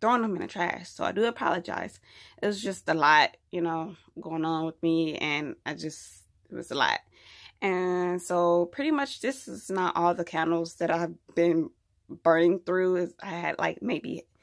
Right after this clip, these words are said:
it's pretty much half of 'em that I threw out. So yeah, I do apologize, do apologize, sorry.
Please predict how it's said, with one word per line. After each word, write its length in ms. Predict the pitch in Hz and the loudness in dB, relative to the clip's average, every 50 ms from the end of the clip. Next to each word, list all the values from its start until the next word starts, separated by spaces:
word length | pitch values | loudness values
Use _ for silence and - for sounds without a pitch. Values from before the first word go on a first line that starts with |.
| _ _ _ | _ _ _
it's 100 | _ - | _ -20
pretty 240 | - - - 269 254 | -6 -2 0 2 2
much 220 | 233 180 - - | 2 2 0 -2
half 560 | - - - - - - 127 175 254 262 - - | -6 -12 -8 -2 2 4 6 6 4 4 2 -2
of 140 | 175 175 | -2 -2
'em 160 | 175 180 180 170 | -2 -4 -2 -2
that 140 | 175 175 | -2 0
I 100 | 180 175 | 0 0
threw 360 | 180 - 175 180 180 175 175 175 | -2 -4 -4 -4 -4 -4 -4 -4
out. 380 | 170 - 165 - - - - | -6 -4 -4 -4 -4 -6 -8
So 420 | - - - - - - - - - | -10 -10 -8 -6 -6 -6 -8 -8 -8
yeah, 220 | - - - 92 - - _ - | -6 -4 -4 -4 -4 -8 _ -14
I 60 | - - - - | -16 -16 -14 -10
do 120 | - 214 185 | -6 -6 -6
apologize, 500 | 175 - - - 233 233 254 - - - - - - - _ _ - | -6 -4 -2 -2 -2 -2 -2 -6 -10 -10 -10 -14 -20 -20 _ _ -6
do 200 | 180 247 262 - | 0 2 2 4
apologize, 880 | - 254 - 285 294 247 233 233 294 - - 165 131 - - - - - | 2 2 2 2 4 6 6 4 2 2 0 0 0 0 -2 -8 -10 -10
sorry. 320 | - - - - - - | -8 -8 -6 -6 -8 -10